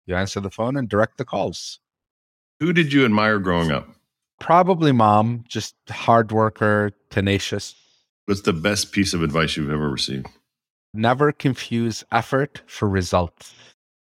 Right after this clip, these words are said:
Speaker 2: What's the worst piece of advice you've received?
Speaker 1: The hotel business is fun. It pays well.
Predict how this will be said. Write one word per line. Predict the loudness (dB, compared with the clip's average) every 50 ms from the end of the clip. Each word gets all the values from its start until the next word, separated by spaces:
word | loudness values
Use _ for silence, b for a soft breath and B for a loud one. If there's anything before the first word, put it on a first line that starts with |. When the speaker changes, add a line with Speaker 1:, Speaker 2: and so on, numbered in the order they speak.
| _ _ _ _
Speaker 2:
What's | -2 -2 0 0
the | 2
worst | 2 2 2 2 0 -2 -4
piece | -4 -4 -4
of | -4 -6
advice | -4 -2 -2 -4 -4 -4
you've | -6 -6 -6
received? | -6 -6 -6 -8 -8 -10 -12 -20 _ _ _ _ _ _ _ _ _ _ _ -12
Speaker 1:
The | -6 -4 -2 0
hotel | -2 -2 0 2 2 2 2 2
business | 0 -2 -2 -2 -2 -4 -4 -4
is | -8 -10 -8 -4
fun. | 2 2 4 4 4
It | 0 -2 0
pays | 2 2 2 2 0 -2
well. | 0 0 0 0 0 -4